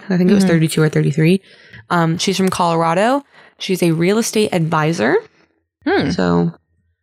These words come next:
Speaker 1: I don't know what that specifically means, but, um, she does something with real estate. So there you
Speaker 2: Cool.
Speaker 1: go. That's my
Speaker 2: Um,
Speaker 1: info.
Speaker 2: she speaks a dozen languages. That's fucking
Speaker 1: Which
Speaker 2: cool. Oh, I think I remember her in the preview at some point, or something that I
Speaker 1: Oh,
Speaker 2: saw,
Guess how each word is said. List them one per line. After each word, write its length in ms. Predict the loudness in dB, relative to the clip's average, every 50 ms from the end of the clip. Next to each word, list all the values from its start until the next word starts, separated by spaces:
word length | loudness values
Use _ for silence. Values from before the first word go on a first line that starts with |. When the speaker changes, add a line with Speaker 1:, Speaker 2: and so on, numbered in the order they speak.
| _ _ _ _ _ -6
Speaker 1:
I 120 | -6 -4
don't 300 | -2 0 -2 -2 -2 -2
know 140 | -2 0 0
what 180 | 0 -2 -2 -4
that 160 | -6 -6 -6
specifically 720 | -6 -6 -6 -4 -4 -4 -4 -4 -4 -6 -6 -2 0 0
means, 580 | 2 2 2 2 2 2 2 0 0 -2 -6 -10 -8 -6
but, 180 | -6 -6 -6 -8 -6
um, 300 | -4 -2 0 0 0 -2 -4
she 220 | -8 -8 -6 -6 -4
does 160 | -4 -4 -4
something 460 | -4 -4 -4 -4 -2 -2 0 0 0
with 140 | -2 -2 -4
real 180 | -4 -4 -2 -2
estate. 360 | -4 -4 -6 -6 -8 -8 -10 _ _ _ _ _ _ _ -20 -20 -20 -16
So 140 | -12 -8
there 160 | -2 0 2 2
you 60 | 2
Speaker 2:
Cool. 80 | 2
Speaker 1:
go. 120 | 0 -4 -8 -10 _ _ _ _ -8 -4
That's 220 | -2 0 0 2
my 100 | 2 2
Speaker 2:
Um, 100 | 0 0
Speaker 1:
info. 180 | 0 -2 -4 -4
Speaker 2:
she 340 | -2 0 0 0 -2 -4 -6 -10
speaks 420 | -10 -10 -6 -6 -6 -6 -4 -4
a 60 | -4 -2
dozen 380 | 0 0 0 0 0 -2 -2
languages. 520 | -2 -2 0 0 0 0 0 -2 -4 -4 -2
That's 260 | -2 -2 -2 -2 -2
fucking 260 | 0 0 0 2 2
Speaker 1:
Which 80 | 0 -2
Speaker 2:
cool. 180 | -2 -4 -4 -2
Oh, 220 | 0 0 0 0 -2 -6 -14 -16 -14 -12 -10 -12 -6 -4
I 60 | -4
think 200 | -2 -2 -2 0
I 40 | 0
remember 340 | 0 0 0 0 0 0 0
her 140 | 0 2 0
in 100 | 2 0
the 80 | -2 -2
preview 340 | 0 -2 0 0 0 0
at 180 | 2 0 0 0
some 160 | 0 0 0 0
point, 300 | -2 -4 -4 -4 -4 -4
or 100 | -4 -2
something 260 | 0 0 0 2 2
that 100 | 2 2 2
I 60 | 0
Speaker 1:
Oh, 120 | 0 0
Speaker 2:
saw, 340 | 0 0 2 2 0 0 -2